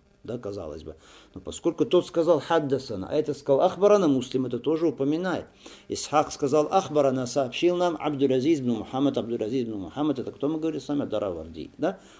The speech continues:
Умер в сто восемьдесят шестом году. Хиджра, ан Абдул-Вахид ибн Хамза, от Абдул-Вахид ибн Хамза. Абдул-Вахид ибн Хамза ибн Абдилля ибн Зубейр. Абдул-Вахид ибн Хамза ибн Абдилля ибн Зубейр. То есть Абдул-Вахид, он кто?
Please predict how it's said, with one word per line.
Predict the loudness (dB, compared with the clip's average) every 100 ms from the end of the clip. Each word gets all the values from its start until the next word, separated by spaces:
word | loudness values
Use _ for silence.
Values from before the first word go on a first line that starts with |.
| -8
Умер | -2 -2
в | -2
сто | -4
восемьдесят | -4 -8
шестом | -10 -10 -10
году. | -10 -8
Хиджра, | -4 -2 0 0
ан | -2
Абдул-Вахид | -2 -2 -2 -2 -4 -8
ибн | -10
Хамза, | -8 -4 0 0
от | -2
Абдул-Вахид | -4 -4 -4 -4 -8
ибн | -8 -12 -6
Хамза. | -4 0 -2 -4 -18 -20 -8
Абдул-Вахид | -2 -2 2 6 8 8 6 4 2 2
ибн | 4 4
Хамза | 4 0 2 4 4 4
ибн | 4 6 4
Абдилля | 4 4 6 6
ибн | 4 2 2
Зубейр. | 0 0 -4 -8 -14 _ _ _ -20 _ _ _ -8
Абдул-Вахид | -4 0 2 6 6 4 2 -4 -6
ибн | -8 -6 -6
Хамза | -4 -2 0 2
ибн | 2 2 2
Абдилля | 4 4
ибн | 4 2
Зубейр. | 2 0 -2 2
То | 2
есть | 4
Абдул-Вахид, | 2 2 4 4 2 0
он | 2 2
кто? | 2 2 2